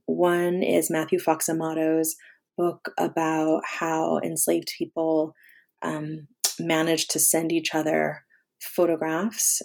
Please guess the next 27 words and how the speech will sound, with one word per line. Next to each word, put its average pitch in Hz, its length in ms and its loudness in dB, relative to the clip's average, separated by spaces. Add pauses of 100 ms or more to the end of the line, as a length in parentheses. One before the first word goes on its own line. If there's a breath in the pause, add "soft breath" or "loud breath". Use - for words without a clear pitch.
(100)
um, 160 600 0
even 160 680 -2
while 156 520 -4
enslaved. 160 920 -2 (480 loud breath)
Is 170 160 0
a, 165 520 0
he 175 260 0
does 165 200 0
a 160 60 2
lot 156 200 2
of 156 220 0 (440)
great 160 280 2
archival 156 480 0
work 151 340 0 (400 loud breath)
tracking - 400 0
down, 80 640 0 (100)
um, 147 280 -2
different 156 320 0
iterations 139 640 0
of - 220 -2
this - 540 0 (440 soft breath)
practice - 420 0
across 160 400 -2
the 156 80 4
lines 147 380 -2
of, 147 240 2 (280)
of 151 220 -2